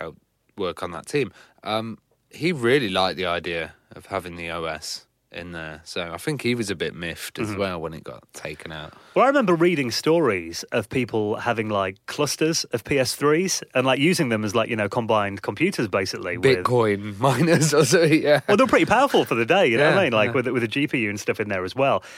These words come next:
Speaker 2: And, uh, a few people were that annoyed that they'd actually gone out and bought a P S three specifically for this and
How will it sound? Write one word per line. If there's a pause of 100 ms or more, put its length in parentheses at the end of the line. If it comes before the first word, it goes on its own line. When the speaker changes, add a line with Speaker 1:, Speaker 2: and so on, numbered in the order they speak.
(380)
Speaker 2:
And,
uh,
a
few
people
were
that
annoyed
that
they'd
actually
gone
out
and
bought
a
P
S
three (340)
specifically
for
this
and